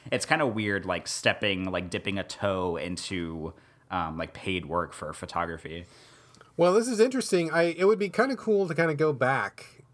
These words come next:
Speaker 2: I mean, even just to, like, the first episode of So Video Games, when you were just, like,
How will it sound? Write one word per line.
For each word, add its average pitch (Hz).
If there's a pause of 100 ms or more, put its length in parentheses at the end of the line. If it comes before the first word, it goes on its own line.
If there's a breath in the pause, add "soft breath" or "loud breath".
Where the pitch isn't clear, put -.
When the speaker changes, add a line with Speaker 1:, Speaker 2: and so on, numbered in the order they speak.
(120)
Speaker 2:
I 160
mean, 175
even 254
just 185
to, 190
like, 165
the 139
first 143
episode 120
of 110
So 113
Video 120
Games, 101
when 113
you 127
were 123
just, 110
like, 101